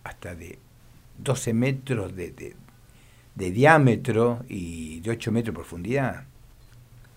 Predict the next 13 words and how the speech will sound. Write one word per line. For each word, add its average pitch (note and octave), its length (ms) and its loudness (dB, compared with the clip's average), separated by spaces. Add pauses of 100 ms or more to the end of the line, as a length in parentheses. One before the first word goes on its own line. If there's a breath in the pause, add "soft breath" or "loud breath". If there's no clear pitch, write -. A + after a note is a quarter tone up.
Terrible. F#2+ 680 -4 (180)
Y F#2+ 120 -14
vos G2 220 -4
veías G2+ 200 -2
las - 160 -8
esquirlas A#2+ 520 -2
y E2 100 -8
decías, G#2+ 360 -6 (1300 soft breath)
"Otro G2+ 460 -6
día G#2 200 -4
tuve E2+ 180 -10
suerte", F#2 420 0
porque - 640 -16